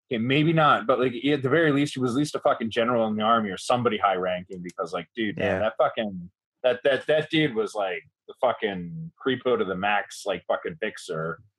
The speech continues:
Speaker 2: Oh, no, that
Speaker 1: So,
Speaker 2: guy's horrible.
Speaker 1: you know.
Speaker 2: Absolutely
Speaker 1: Like,
Speaker 2: horrible.
Speaker 1: nah, no, no, okay, and I know exactly what you're talking about 'cause obviously we both, uh, watched the documentary on him, like,
Speaker 2: Mm.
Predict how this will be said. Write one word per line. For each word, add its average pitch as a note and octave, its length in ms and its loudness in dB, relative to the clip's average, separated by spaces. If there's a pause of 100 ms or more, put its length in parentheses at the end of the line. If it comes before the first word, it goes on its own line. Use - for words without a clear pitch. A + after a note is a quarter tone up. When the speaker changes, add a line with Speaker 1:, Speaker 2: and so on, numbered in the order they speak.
(240)
Speaker 2:
Oh, E3+ 140 4
no, C3 160 2
that B2+ 100 2
Speaker 1:
So, A#2+ 60 0
Speaker 2:
guy's A#2+ 200 2
horrible. A2+ 440 0
Speaker 1:
you F2 80 -14
know. E2 100 -16
Speaker 2:
Absolutely E3 800 2
Speaker 1:
Like, B2+ 80 -2
Speaker 2:
horrible. G#2+ 380 0 (680)
Speaker 1:
nah, C3 200 6
no, C3+ 180 4
no, D#3 240 4
okay, D3+ 260 4
and E3+ 140 4
I F3 140 4
know G#3 200 6
exactly D3 400 2
what C3 180 0
you're B2 80 4
talking A2+ 160 4
about A2+ 200 2
'cause - 80 -6
obviously A#2+ 460 2
we A2+ 40 4
both, A2+ 260 2
uh, G#2 220 6
watched G#2+ 240 4
the G#2 80 -4
documentary G2 680 0
on F2+ 200 0
him, F2+ 240 -4
like, F2+ 180 -4
Speaker 2:
Mm. G#2+ 300 -2